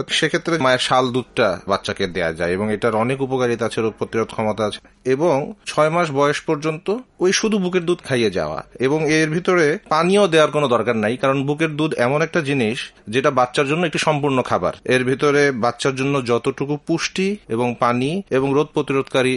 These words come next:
উপাদানগুলো দরকার, সেই সবগুলোই এর মধ্যে যথেষ্ট পরিমাণে আছে। ছয় মাস বয়স যখন বাচ্চার হয়ে যাবে, তখন বুকের দুধ বাচ্চার বৃদ্ধির জন্য যথেষ্ট নয়, তখন সাথে বাড়তি খাবার দিতে হয়।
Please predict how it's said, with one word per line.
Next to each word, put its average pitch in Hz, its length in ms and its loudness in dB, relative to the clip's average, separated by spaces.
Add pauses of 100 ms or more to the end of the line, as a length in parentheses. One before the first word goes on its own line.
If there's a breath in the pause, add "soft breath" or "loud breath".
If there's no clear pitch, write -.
উপাদানগুলো 127 540 0
দরকার, 104 380 0 (120)
সেই 135 180 0
সবগুলোই 127 480 0
এর 127 100 2
মধ্যে 107 200 -4
যথেষ্ট 104 360 -4
পরিমাণে 101 380 -2
আছে। - 240 -6 (160)
ছয় 147 300 2
মাস 190 320 2
বয়স 165 280 4
যখন 139 220 0
বাচ্চার 113 320 -2
হয়ে 107 220 0
যাবে, 90 220 0 (220)
তখন 117 340 0 (200)
বুকের 117 420 -2
দুধ 113 200 -4
বাচ্চার 107 380 -2 (180)
বৃদ্ধির 104 400 -4
জন্য 113 220 -2
যথেষ্ট 101 360 -4
নয়, 90 300 -2 (100)
তখন 135 220 0
সাথে 147 240 -4
বাড়তি 110 380 -2
খাবার 87 300 -2
দিতে 80 220 -8
হয়। 73 200 -12